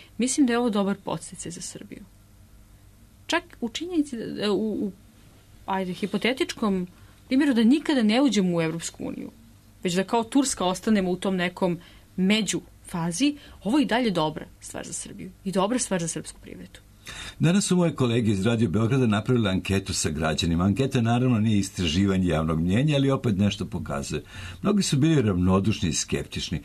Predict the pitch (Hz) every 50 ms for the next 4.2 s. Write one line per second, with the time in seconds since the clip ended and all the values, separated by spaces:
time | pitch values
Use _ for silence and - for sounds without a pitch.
0 | - - - - - 139 170 - 196 180 180 190 185 180 - - - 185 185 185
1 | 120 - - - - - - - - - - - - - 101 92 - - - 127
2 | 113 92 113 123 135 131 - 123 110 - - 98 98 90 82 78 107 101 92 92
3 | 85 - 92 92 - - 92 - - 87 - - 95 82 80 78 71 78 - -
4 | - - - -